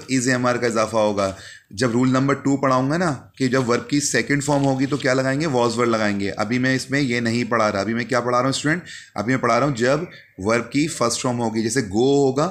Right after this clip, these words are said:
तो is एम आर करेंगे, come होगा is एम आर करेंगे, ठीक है ना, प्ले होगा is एम आर करेंगे। वर्ब की फर्स्ट फॉर्म होगी तो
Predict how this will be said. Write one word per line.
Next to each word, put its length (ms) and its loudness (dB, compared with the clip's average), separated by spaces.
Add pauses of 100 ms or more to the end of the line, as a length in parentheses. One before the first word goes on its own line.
(160)
तो 60 2
is 160 0
एम 160 2
आर 120 2
करेंगे, 400 -2 (100)
come 180 2
होगा 380 0
is 180 -2
एम 160 0
आर 140 2
करेंगे, 480 -4 (300)
ठीक 140 -2
है 60 2
ना, 100 0 (100)
प्ले 240 0
होगा 340 0
is 180 -2
एम 160 0
आर 140 0
करेंगे। 400 -2
वर्ब 220 -2
की 100 -2
फर्स्ट 220 -4
फॉर्म 120 0
होगी 160 0
तो 100 -2